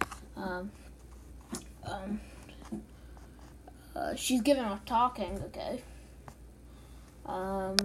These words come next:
Simple as That, um, I believe that was part of the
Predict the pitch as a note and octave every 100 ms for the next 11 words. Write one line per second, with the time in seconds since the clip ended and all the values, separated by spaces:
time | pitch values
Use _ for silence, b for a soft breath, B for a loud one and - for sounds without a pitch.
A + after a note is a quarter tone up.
0 | - - - - - - - - - -
1 | - - - - C4+ C4 B3+ A#3 G#3+ A3+
2 | G#3 G#3 - G3 G3 A3 B3+ A#3 A#3 A3+
3 | A3 - A3+ A3 G#3 G#3 A3